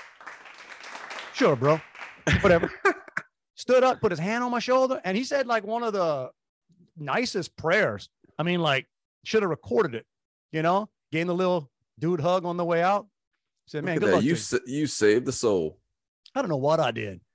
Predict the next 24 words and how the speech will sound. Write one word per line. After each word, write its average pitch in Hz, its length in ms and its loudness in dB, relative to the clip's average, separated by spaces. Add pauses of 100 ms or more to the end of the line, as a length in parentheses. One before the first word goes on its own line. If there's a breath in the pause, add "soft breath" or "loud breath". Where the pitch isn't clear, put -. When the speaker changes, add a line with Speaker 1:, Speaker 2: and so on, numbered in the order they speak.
(120)
Speaker 1:
I 175 80 4
just 208 180 0
know 180 300 2 (260)
I 160 100 -2
was 190 100 -4
trying 165 160 -2
to 156 80 -4
make 156 100 -6
small 165 260 -2
talk 170 240 -2
about 156 220 -2
football. 151 480 0
Next 165 200 -6
thing 170 140 -6
I 170 40 -2
know, 180 100 -2
this 175 160 -4
guy 165 220 2
is 156 60 -2
telling 165 260 -2
everybody 165 240 -4
how, 156 180 -4
you 151 80 -10
know, 160 260 -4